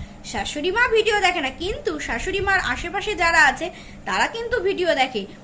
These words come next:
তারা কিন্তু শাশুড়ি মাকে বলে দেবে যে, "তুই শাশুড়ি মাকে নিয়ে ভিডিও বানিয়েছিস।" এবং এত দূর ফেরোসাস মহিলা এ, এর দাদা শ্বশুর যে মারা গেছে সেটাকে এরকম শর্ট মুডে একটু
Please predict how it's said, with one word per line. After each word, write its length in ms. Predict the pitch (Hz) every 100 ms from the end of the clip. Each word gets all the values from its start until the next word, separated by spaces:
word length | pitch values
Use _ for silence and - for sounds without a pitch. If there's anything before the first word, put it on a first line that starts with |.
| - -
তারা 240 | 269 311
কিন্তু 260 | 427 539 523
শাশুড়ি 340 | 480 440 440
মাকে 240 | 427 427 427
বলে 260 | 370 359
দেবে 300 | 349 294 220 196 - -
যে, 120 | - 254
"তুই 240 | 381 392
শাশুড়ি 440 | - 349 359 508
মাকে 300 | 523 440 427
নিয়ে 340 | 339 302 294 381 640 - - -
ভিডিও 400 | 294 370 403 427
বানিয়েছিস।" 680 | 381 359 349 339 277 226 - - -
এবং 340 | 320 605 415 - -
এত 240 | 285 -
দূর 420 | 403 539 679 698
ফেরোসাস 500 | 523 480 508 539 494
মহিলা 440 | 466 508 571 539 392
এ, 240 | 277 294 - - - -
এর 240 | 294 262
দাদা 240 | 277 311
শ্বশুর 280 | 392 440 523
যে 140 | 453 466
মারা 300 | 311 311 440
গেছে 400 | 415 - 415 587 - -
সেটাকে 360 | - 349 453 480
এরকম 160 | 523
শর্ট 380 | 523 392 370 392
মুডে 200 | 466 480
একটু 160 | 466